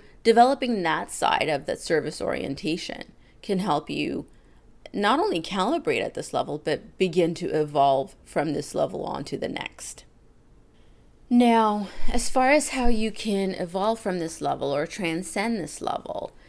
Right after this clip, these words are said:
that comes from, in part,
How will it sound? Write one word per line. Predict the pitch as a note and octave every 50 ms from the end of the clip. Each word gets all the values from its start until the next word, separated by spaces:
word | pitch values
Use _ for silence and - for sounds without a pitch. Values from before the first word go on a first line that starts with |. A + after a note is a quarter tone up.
| - - - -
that | - - D4+ E4+
comes | - - - F#4 G4 F#4 -
from, | - - - A#3 A3 G#3 G3+ G3+ G3 G3 F#3 - - - -
in | - - G#3+ G#3
part, | G3 - - G3+ F3+ E3+ D#3+ D#3+ -